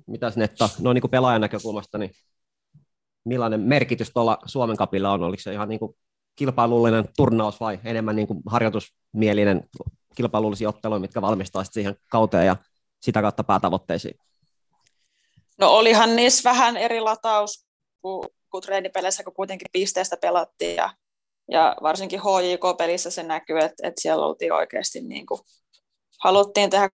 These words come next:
Speaker 2: kaikkeensa sen eteen, että saadaan ne pisteet. Niitä ei valitettavasti tullut, mut lähellä käytiin ja, ja tota, Epsiä vastaan tuli voitto, voitto ja Pallo Iroi vastaan myöskin sit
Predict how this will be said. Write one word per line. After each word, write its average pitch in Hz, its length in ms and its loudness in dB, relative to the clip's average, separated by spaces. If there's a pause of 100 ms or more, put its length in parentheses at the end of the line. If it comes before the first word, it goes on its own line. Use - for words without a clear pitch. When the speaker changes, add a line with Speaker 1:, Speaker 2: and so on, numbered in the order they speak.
(120)
Speaker 2:
kaikkeensa 190 500 2
sen 185 260 -2
eteen, 165 280 -2
että 165 100 -4
saadaan 165 340 -2
ne 151 120 -8
pisteet. - 460 -4 (320)
Niitä 165 240 -4
ei 180 60 2
valitettavasti 202 500 0
tullut, 185 260 0
mut 180 160 -8 (480)
lähellä 185 300 -2
käytiin 165 460 -2
ja, - 100 -6 (920)
ja - 60 -8
tota, - 300 -4 (600)
Epsiä - 320 2
vastaan 214 340 4
tuli 208 220 2
voitto, 208 500 2 (800)
voitto 190 360 0
ja 170 160 2 (200)
Pallo 175 260 -2
Iroi 170 260 -2
vastaan - 400 -6
myöskin - 280 -6
sit - 180 -6